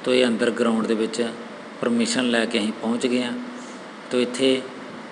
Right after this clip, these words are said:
ਤੁਹਾਨੂੰ ਜ਼ਰੂਰ ਦੱਸਣਾ ਚਾਹਾਂਗੇ ਕਿ ਜੋ ਧਰਮਸ਼ਾਲਾ ਦਾ ਸਟੇਡੀਅਮ ਹੈ, ਉਹਦੇ ਵਿੱਚ ਜਾਣ ਦਾ ਸਮਾਂ ਜੋ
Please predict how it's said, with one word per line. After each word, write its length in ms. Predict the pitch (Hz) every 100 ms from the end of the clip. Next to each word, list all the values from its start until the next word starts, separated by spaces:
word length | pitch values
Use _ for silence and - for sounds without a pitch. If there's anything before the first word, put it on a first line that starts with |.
| - - - - - - - - - - - -
ਤੁਹਾਨੂੰ 220 | 135 127
ਜ਼ਰੂਰ 240 | 113 117 139
ਦੱਸਣਾ 280 | 123 127 120
ਚਾਹਾਂਗੇ 440 | 123 123 127 135
ਕਿ 120 | 131
ਜੋ 380 | 123 135 131 135 -
ਧਰਮਸ਼ਾਲਾ 500 | 131 123 - 120 120
ਦਾ 120 | 120
ਸਟੇਡੀਅਮ 580 | 117 - 120 127 147 139
ਹੈ, 120 | 135 - - - - - - -
ਉਹਦੇ 220 | 135 135
ਵਿੱਚ 320 | 127 123 -
ਜਾਣ 420 | 123 123 120 117
ਦਾ 100 | 117
ਸਮਾਂ 320 | 120 120 117 113
ਜੋ 280 | 117 127